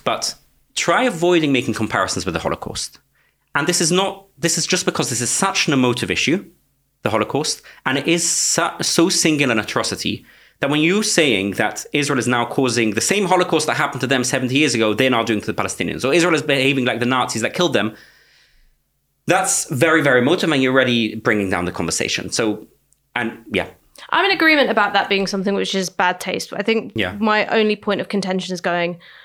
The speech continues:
Speaker 2: "I don't wanna police the language
Speaker 1: That's a good
Speaker 2: Palestinians
Speaker 1: point as
Speaker 2: use."
Speaker 1: well. I th-, that's a good point. If somebody feels oppression, you don't tell them how to shout about the,
Speaker 2: Yeah,
Speaker 1: their
Speaker 2: I,
Speaker 1: oppression. I
Speaker 2: I,
Speaker 1: think
Speaker 2: I
Speaker 1: that's a
Speaker 2: would,
Speaker 1: good point.
Speaker 2: I would go, me as being neither Jewish nor Palestinian,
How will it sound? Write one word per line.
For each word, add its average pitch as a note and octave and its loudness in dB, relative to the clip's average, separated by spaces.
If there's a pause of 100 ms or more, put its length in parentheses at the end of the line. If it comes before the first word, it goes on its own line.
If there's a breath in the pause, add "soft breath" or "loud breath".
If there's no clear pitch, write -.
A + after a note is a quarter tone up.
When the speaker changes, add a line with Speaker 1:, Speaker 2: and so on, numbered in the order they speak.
(200 loud breath)
Speaker 2:
"I A3 4
don't G#3 4
wanna G3+ 2
police G3 -2
the F#3+ -2
language F3+ 0
Speaker 1:
That's F#3+ 0
a - 2
good F#3 4
Speaker 2:
Palestinians F3+ 0
Speaker 1:
point D#3 2
as - 0
Speaker 2:
use." - 0
Speaker 1:
well. F2+ -2 (100)
I A2+ -2
th-, - -8
that's A#2+ -2
a A#2 -8
good A#2 0
point. G2+ -2
If A2+ -6
somebody B2+ 0
feels G#2+ -2
oppression, G2+ -2
you F#2+ -2
don't G2 -2
tell G#2 -2
them F2+ -2
how F2 -2
to - -6
shout E2 -4
about D#2 -4
the, - 0
Speaker 2:
Yeah, B3+ 6
Speaker 1:
their G3 2
Speaker 2:
I, G#3 0
Speaker 1:
oppression. B3+ 2
I A3 2
Speaker 2:
I, C4 2
Speaker 1:
think C#4+ 2
Speaker 2:
I D#4+ 4
Speaker 1:
that's D#4 0
a - -2
Speaker 2:
would, F#3 0
Speaker 1:
good F3+ -6
point. B2+ -2
Speaker 2:
I D#4+ 2
would E4 -2
go, D4+ 2
me D4+ 2
as C4 0 (300)
being A#3+ 2
neither G#3 2
Jewish F#3+ -2
nor F#3+ 0
Palestinian, F3+ -2